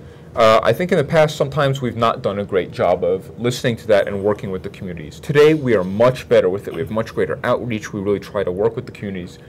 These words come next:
There are some people whose beliefs you will never change, and they're entitled to those beliefs, um, and they may be in opposition to building a telescope on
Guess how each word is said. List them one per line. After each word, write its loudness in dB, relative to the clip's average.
There -2
are 2
some 0
people 0
whose -2
beliefs -4
you -8
will -6
never -2
change, -8
and -2
they're 2
entitled 0
to -10
those -4
beliefs, -8
um, 2
and 0
they 0
may 0
be -2
in -2
opposition -6
to -8
building -2
a -8
telescope -4
on -4